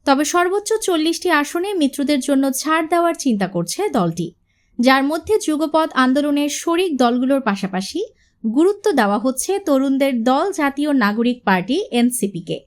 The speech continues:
আসন ভাগাভাগি নিয়ে সবার সঙ্গে বিএনপির অনানুষ্ঠানিক আলোচনা হচ্ছে,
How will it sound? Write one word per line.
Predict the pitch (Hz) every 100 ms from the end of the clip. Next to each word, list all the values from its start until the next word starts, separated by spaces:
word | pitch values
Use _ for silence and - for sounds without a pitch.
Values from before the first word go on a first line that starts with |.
| _ -
আসন | 247 285 415 440
ভাগাভাগি | 359 370 392 392 381
নিয়ে | 381 440 494
সবার | 370 285 302
সঙ্গে | - 339 339
বিএনপির | 277 285 285 320 302
অনানুষ্ঠানিক | - 254 294 370 - - 392 381
আলোচনা | 214 190 190 190
হচ্ছে, | 175 165 -